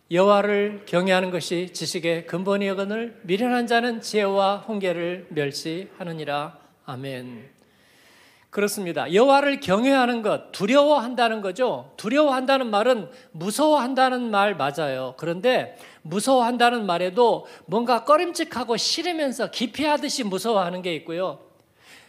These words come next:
약간 무섭기는 해요. 그렇지만 존경하고 존중하고 그리고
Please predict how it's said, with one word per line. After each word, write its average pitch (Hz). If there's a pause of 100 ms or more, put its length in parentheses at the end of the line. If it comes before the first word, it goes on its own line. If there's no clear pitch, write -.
(360)
약간 285
무섭기는 262
해요. 214 (360)
그렇지만 269 (600)
존경하고 247
존중하고 226 (240)
그리고 269